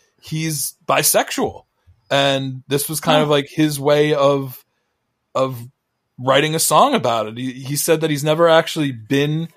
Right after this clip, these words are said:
Speaker 1: with another man, but he is bisexual. And this song was about coming clean with his bisexuality at sixteen or seventeen years old.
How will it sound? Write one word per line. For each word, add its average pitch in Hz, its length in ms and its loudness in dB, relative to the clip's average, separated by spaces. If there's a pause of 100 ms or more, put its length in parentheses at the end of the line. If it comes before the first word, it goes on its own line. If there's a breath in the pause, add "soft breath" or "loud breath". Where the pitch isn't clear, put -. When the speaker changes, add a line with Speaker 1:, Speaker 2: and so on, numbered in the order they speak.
(320 soft breath)
Speaker 1:
with 156 180 2
another 151 380 4
man, 147 340 0
but 123 120 -2
he 127 200 -8
is 135 420 -4
bisexual. 127 1000 -2
And 120 160 -4
this 123 140 -2
song 151 380 0
was 120 140 -8
about 117 440 -4 (420)
coming 143 280 0
clean 151 360 -6
with 117 160 -8
his 120 240 -6
bisexuality 131 1000 0
at 123 160 -2
sixteen 151 480 -4
or 143 80 -6
seventeen 139 520 -6
years 127 240 -4
old. 160 220 0